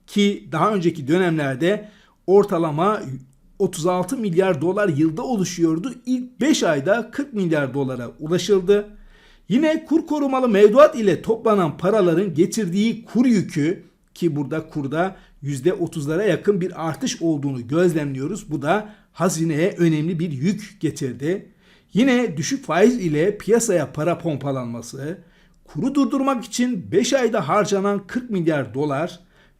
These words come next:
bir yıl içinde ödenmesi gereken yüz seksen bir milyar dolar dış borç,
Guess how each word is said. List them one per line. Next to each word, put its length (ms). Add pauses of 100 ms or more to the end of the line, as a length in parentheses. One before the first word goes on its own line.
(140)
bir 140
yıl 180
içinde 380
ödenmesi 640
gereken 600 (200)
yüz 180
seksen 460
bir 120
milyar 420
dolar 420
dış 260
borç, 340